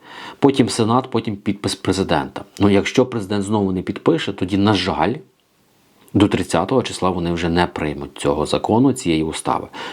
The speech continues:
Тоді будемо думати, як, що і коли. Ну, але я про це вже говорив. Поки що маємо надію всі разом, що прийметься устава всіма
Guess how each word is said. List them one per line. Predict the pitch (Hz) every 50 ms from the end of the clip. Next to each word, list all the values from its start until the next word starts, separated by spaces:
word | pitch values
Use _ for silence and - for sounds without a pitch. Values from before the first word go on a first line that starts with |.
| -
Тоді | - 110 101 123 143
будемо | 147 151 117 120 104 92
думати, | 101 98 98 104 98 - 90
як, | 78 78 87 87 87 87 -
що | - - 92 85 76
і | 78
коли. | - - 82 76 76
Ну, | 190 254 285
але | - 85 90 95
я | 101 101
про | 101 - 95
це | - - 95
вже | 90 87 90 - - -
говорив. | - 90 95 90 90 90 80 73 69 - - - - - - - - - -
Поки | - 165 - -
що | 156 - 107 92
маємо | 92 104 107 95 87 87
надію | 82 80 78 90 135 165 147 110
всі | - - - 92
разом, | 85 78 85 107 131 147 156 151 - - - - -
що | - - - - 104 98 95 92 90 85 80 - _
прийметься | - 113 113 113 104 87 82 78 - - 82
устава | 78 82 - - - 92 85 80 76 73 69
всіма | - - - - - 117 101 92 85 76 69